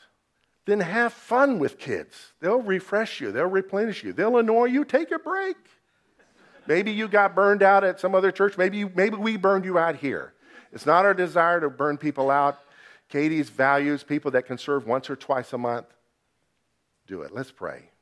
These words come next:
Lord, in the name of Jesus, I pray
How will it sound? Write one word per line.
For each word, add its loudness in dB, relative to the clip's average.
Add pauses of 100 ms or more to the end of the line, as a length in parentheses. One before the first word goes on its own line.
(720)
Lord, -2
in -8
the -10
name -8
of -10
Jesus, -12
I -4
pray -4